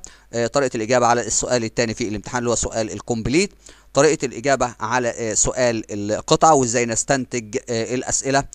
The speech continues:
والإجابات، آه، بتاعتها بشكل، آه، صحيح. خدنا، آه، كمان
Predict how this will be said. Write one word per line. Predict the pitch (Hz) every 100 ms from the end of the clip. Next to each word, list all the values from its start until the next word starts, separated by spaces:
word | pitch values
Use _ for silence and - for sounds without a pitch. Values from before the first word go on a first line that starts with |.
| - -
والإجابات، | - 139 131 110 104 120 123 120 -
آه، | 117 110
بتاعتها | - 120 123 120
بشكل، | 101 107 131 120
آه، | 82 107 107
صحيح. | - 139 143 190 - - - -
خدنا، | 156 139 135 127
آه، | 123 113 110
كمان | - 127 131 131